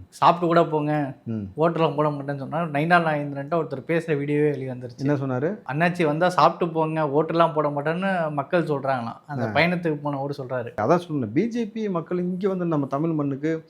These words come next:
Speaker 2: யாருமே ஏத்துக்கொள்ள மாட்டாங்க சார்.
Speaker 1: ம்.
Speaker 2: Until பி ஜே பின்ற ஒரு கட்சிக்கும் ஆர் எஸ் எஸ்க்கும் சம்பந்தமே இல்ல, வேற வேற தலைவர்கள் வந்து உருவாக்குறாங்க, நாங்க வந்து பிளவுவாத அரசியல் செய்யலன்னு சொன்னா மட்டும், அதுக்கு சாத்தியமே இல்லைன்னும் பொழுது, அப்ப பி ஜே பி தமிழ்நாட்டுக்குள்ள வருவதற்கான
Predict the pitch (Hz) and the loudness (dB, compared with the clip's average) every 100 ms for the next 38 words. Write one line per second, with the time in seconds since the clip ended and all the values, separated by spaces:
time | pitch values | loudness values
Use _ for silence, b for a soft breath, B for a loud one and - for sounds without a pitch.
0 | B - 117 143 143 135 123 117 107 98 | B 0 2 2 0 -2 -4 -6 -6 -8
1 | 87 90 87 85 _ _ - 131 120 113 | -10 -12 -16 -20 _ _ -6 -2 0 6
2 | 175 175 - - _ 131 147 151 147 160 | 6 6 0 -16 _ 0 4 4 4 4
3 | 156 127 123 123 127 143 117 131 120 120 | 4 4 0 -4 -4 -2 2 2 2 -4
4 | 127 131 113 127 131 131 135 131 117 120 | -6 -6 -4 -2 0 0 2 0 2 2
5 | 113 - - 110 120 123 120 113 117 139 | 0 -2 -6 -2 0 0 0 -2 -2 0
6 | 135 127 120 123 131 123 131 123 120 117 | 0 -2 -2 -2 -2 0 0 0 -2 -2
7 | 120 113 - 120 120 120 120 131 135 139 | -2 -4 -4 -2 0 0 0 -2 2 2
8 | 135 120 117 117 135 120 120 120 131 139 | 2 2 0 -2 -4 -6 -4 -2 0 -2
9 | 131 120 120 117 104 - 131 139 127 127 | -4 -4 -4 -4 -8 -8 -6 -4 2 2
10 | 127 139 135 127 123 123 110 110 214 202 | 2 0 2 0 0 -2 -2 -6 -6 -6
11 | 143 147 147 143 123 123 131 123 120 113 | -2 0 0 -2 -6 -4 -2 -4 -4 -4
12 | 117 113 113 107 | -2 -4 -6 -12